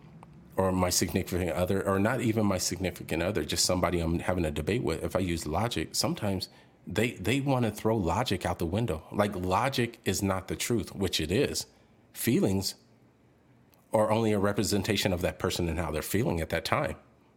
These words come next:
<laughs> No pun intended. But to throw that in there, sometimes feelings do get caught up. That's why you see people road rage. That's why you see, um, arguments with spouses and everything.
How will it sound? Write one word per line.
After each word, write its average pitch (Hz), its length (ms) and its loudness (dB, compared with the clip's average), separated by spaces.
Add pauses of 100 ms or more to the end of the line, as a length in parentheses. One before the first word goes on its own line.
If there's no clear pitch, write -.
<laughs> - 60 -12 (920)
No 87 160 -2
pun 82 200 0
intended. 78 460 -4 (1900)
But 107 160 2
to 107 100 2
throw 113 220 2
that 117 160 2
in 127 200 2
there, 98 280 0
sometimes 113 440 0
feelings 101 340 2
do - 80 0
get - 200 -4
caught 82 220 -2
up. 85 160 -2
That's 95 280 0
why 92 80 0
you 92 140 0
see 90 180 0
people 90 540 -4 (240)
road 90 400 2
rage. 76 420 -2 (120)
That's 95 240 -2
why 95 60 0
you 92 180 0
see, 90 400 0 (560)
um, 92 460 0 (120)
arguments 95 520 2
with 90 160 0
spouses 87 560 0
and 80 140 -2
everything. 80 460 -6